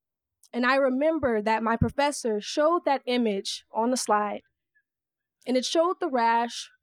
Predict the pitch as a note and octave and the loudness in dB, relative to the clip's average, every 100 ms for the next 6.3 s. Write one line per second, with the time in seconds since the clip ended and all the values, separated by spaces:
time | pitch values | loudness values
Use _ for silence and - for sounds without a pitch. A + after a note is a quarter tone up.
0 | _ _ _ A3+ G#3+ A3+ A#3 A#3+ G#3+ G#3 | _ _ _ -4 0 0 2 2 0 -4
1 | G3 - - A3 _ _ _ _ _ _ | -6 -4 -4 -6 _ _ _ _ _ _
2 | _ _ B3 B3+ D4+ E4+ F4+ E4 D4 A#3 | _ _ -2 -2 0 0 2 0 0 0
3 | C4 C4+ C#4 B3 A3+ A3 C4 E4 F4 D#4+ | 0 0 2 2 2 0 2 2 2 0
4 | C4 C4+ A3 A#3 C#4+ C4 B3 F#4 D#4 G#3 | 0 0 2 0 0 0 2 2 2 2
5 | G3+ - _ _ _ _ _ _ _ _ | -4 -12 _ _ _ _ _ _ _ _
6 | - A4+ C#5+ | -2 0 2